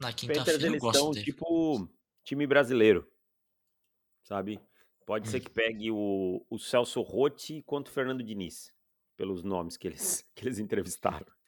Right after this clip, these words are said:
Speaker 1: Cara, eu não acho. Eu acho que a maioria dos nomes são na, na ideia aí do, do tre-, coordenador ofensivo. Acho que de defensivo,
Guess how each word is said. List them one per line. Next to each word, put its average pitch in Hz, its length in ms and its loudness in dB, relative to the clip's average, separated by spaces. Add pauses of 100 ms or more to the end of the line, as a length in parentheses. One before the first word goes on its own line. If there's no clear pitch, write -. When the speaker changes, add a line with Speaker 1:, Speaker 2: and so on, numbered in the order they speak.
Speaker 1:
Cara, 320 260 8
eu 240 100 8
não 294 160 4
acho. 240 400 12
Eu - 40 6
acho 202 200 10
que 233 280 2
a 185 160 10
maioria 202 400 6
dos 220 160 -4
nomes 190 300 4
são 208 580 0 (480)
na, 185 320 -2
na 170 240 2
ideia 156 380 6
aí 147 120 2
do, 156 220 -4
do - 160 -10
tre-, - 380 -6
coordenador 151 600 2
ofensivo. 156 540 2
Acho 160 160 8
que 196 80 2
de 185 140 6
defensivo, 196 920 4